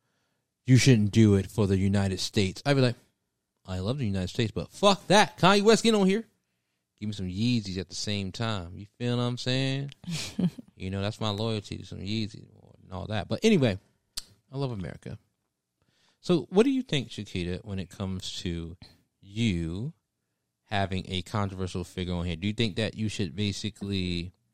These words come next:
Speaker 2: Mm.
Speaker 1: <sighs> put thing, like, erase the episode and be like, "Okay, it didn't act like it didn't happen," or, you know,
Speaker 2: Mm.
Speaker 1: what would you do in that situation?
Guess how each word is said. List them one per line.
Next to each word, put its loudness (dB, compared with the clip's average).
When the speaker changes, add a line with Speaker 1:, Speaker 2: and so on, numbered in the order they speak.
Speaker 2:
Mm. 0
Speaker 1:
<sighs> -4
put 4
thing, 4
like, 4
erase 4
the -2
episode 2
and 2
be 0
like, 0
"Okay, -2
it -2
didn't 0
act 2
like 0
it 2
didn't 0
happen," 0
or, -2
you 4
know, 4
Speaker 2:
Mm. -8
Speaker 1:
what 4
would 4
you 6
do 2
in -2
that -4
situation? -14